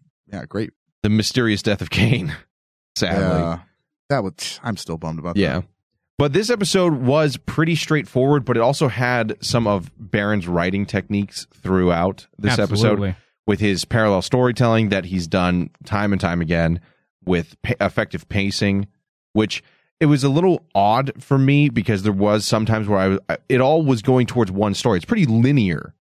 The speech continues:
Speaker 2: this one, compared to some other episodes we've seen.
Speaker 3: That
Speaker 2: It's
Speaker 3: he,
Speaker 2: just
Speaker 3: especially episodes
Speaker 2: especially
Speaker 3: that
Speaker 2: that
Speaker 3: he's
Speaker 2: he's
Speaker 3: written.
Speaker 2: done.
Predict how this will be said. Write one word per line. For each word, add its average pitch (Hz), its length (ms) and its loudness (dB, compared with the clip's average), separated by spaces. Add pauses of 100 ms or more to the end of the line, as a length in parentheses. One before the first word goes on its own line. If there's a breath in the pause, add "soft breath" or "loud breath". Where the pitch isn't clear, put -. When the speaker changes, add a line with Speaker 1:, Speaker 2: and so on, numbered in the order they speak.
(120)
Speaker 2:
this 98 280 -2
one, 57 240 -6
compared 98 500 0
to 87 240 -2
some 87 260 -4
other 104 520 0
episodes 110 360 -2
we've 117 200 -2
seen. 127 400 -2
Speaker 3:
That 127 140 0
Speaker 2:
It's 139 60 4
Speaker 3:
he, 170 60 2
Speaker 2:
just - 260 -2
Speaker 3:
especially 160 560 0
episodes 127 260 2
Speaker 2:
especially 202 280 2
Speaker 3:
that 160 60 2
Speaker 2:
that 139 60 2
Speaker 3:
he's 123 80 2
Speaker 2:
he's - 80 4
Speaker 3:
written. 147 180 2
Speaker 2:
done. 78 280 -2